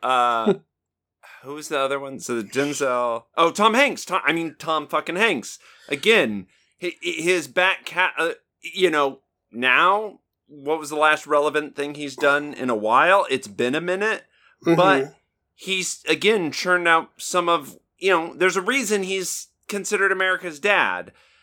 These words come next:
Speaker 1: Uh, you lose the
Speaker 2: <laughs>
Speaker 1: Toy Story movies. You lose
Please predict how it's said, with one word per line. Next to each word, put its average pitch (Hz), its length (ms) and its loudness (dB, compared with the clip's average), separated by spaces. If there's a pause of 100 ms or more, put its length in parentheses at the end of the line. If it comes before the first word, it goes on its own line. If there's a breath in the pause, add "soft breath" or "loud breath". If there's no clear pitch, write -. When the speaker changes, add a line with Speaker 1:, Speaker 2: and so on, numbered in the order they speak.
(180 soft breath)
Speaker 1:
Uh, 131 480 6
you 147 240 -10
lose 170 280 -2
the 170 80 -6
Speaker 2:
<laughs> 190 100 2
Speaker 1:
Toy 220 260 2
Story 113 460 0
movies. 101 460 -6
You 143 140 -6
lose 156 580 -2